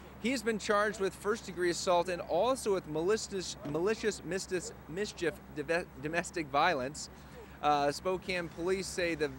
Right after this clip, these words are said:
vi-, uh, the suspect in that case, David Stevens,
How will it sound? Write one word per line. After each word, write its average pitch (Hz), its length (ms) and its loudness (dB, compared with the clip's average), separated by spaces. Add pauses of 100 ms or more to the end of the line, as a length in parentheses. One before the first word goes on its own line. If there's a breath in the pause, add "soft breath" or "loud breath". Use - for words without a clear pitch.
vi-, 165 180 2
uh, 147 180 2
the 139 160 -4
suspect 220 500 0
in 151 120 -2
that 135 260 -2
case, 147 420 2
David 165 340 4
Stevens, 175 600 -4